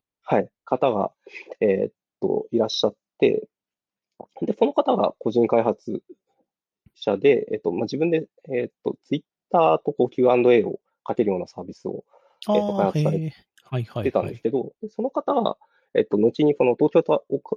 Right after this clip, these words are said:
Speaker 1: オタクモードの、えーっと、共同創業者に
Speaker 2: へー。
Speaker 1: なる方で、
Speaker 2: へー。
Speaker 1: そこで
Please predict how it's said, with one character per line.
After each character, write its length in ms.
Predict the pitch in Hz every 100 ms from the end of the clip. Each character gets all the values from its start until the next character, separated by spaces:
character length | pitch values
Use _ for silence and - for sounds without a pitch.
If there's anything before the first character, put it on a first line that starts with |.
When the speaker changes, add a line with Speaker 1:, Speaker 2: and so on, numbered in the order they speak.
| -
Speaker 1:
オ 80 | 139
タ 100 | 139
ク 100 | 151
モ 160 | 151
ー 20 | 107
ド 80 |
の、 180 | - 147 - _ _ _ _
え 80 | 113
ー 40 | 101
っ 20 |
と、 100 | 101
共 160 | 139
同 120 | 135 135
創 180 | 147 135
業 160 | 131
者 220 | - - - _ _
に 220 | 110 95 - _ _ -
Speaker 2:
へ 60 |
ー。 440 | 143 135 143 143 139
Speaker 1:
な 80 | 143
る 220 | 139 131 _
方 280 | 117 117 104
で、 260 | 123 110 - _ _ - - _
Speaker 2:
へ 100 | -
ー。 140 | 117 113
Speaker 1:
そ 80 |
こ 100 | 120
で 160 | 247 117